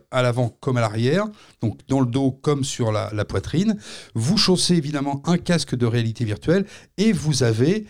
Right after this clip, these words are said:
du retour haptique qui va vous donner la sensation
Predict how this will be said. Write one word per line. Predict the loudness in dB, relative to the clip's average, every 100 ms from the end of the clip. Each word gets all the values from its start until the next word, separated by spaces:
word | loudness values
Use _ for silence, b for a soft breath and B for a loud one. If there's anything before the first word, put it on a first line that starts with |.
| B _ -20 -4
du | 0
retour | 2 2 0 0
haptique | -2 -4 -4 -4 -12
qui | -4
va | 0 2
vous | 0 0
donner | 0 2 2
la | 0
sensation | 0 0 0 0 -2 -2 -2